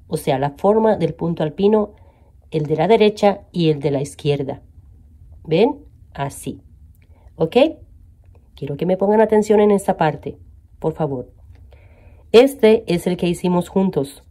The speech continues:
Yo soy derecha. ¿Ven? Entonces, ya yo terminé esta franja, ya casi explicamos esta parte, pero antes de ello, quiero explicar lo de la parte izquierda,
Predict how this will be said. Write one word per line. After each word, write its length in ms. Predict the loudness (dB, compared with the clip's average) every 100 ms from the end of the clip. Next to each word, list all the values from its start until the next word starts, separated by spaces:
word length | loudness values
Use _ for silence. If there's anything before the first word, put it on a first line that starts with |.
| -20
Yo 180 | -10 -8
soy 240 | -2 0 0
derecha. 480 | 0 -2 -4 -10 -14 _ _ -20 -14
¿Ven? 340 | -4 -4 -4 -8 -20 -20 -20 _ _ -2
Entonces, 640 | -2 0 0 0 -4 -2
ya 200 | 4 6
yo 160 | 6 4
terminé 320 | 2 2 2
esta 200 | 2 0
franja, 340 | 2 2 2
ya 160 | 2 2
casi 240 | 2 0
explicamos 580 | -4 -4 -4 -2 -2 -2
esta 260 | -4 -6 -4
parte, 440 | -6 -4 -6 -6 -10 -20 -20 -20 -14 -4
pero 160 | 0
antes 320 | 2 2 0
de 180 | 4 4
ello, 260 | 4 2 0 -6 -20 -20 -20 -20 -20 -8
quiero 480 | -2 2 0 -2 _ _ _ -20 -20 _ _
explicar 560 | -10 -8 -10 -2 0 2
lo 120 | 2
de 60 | 2
la 140 | 0
parte 280 | -4 -6 -6
izquierda, 520 | 0 4 4 2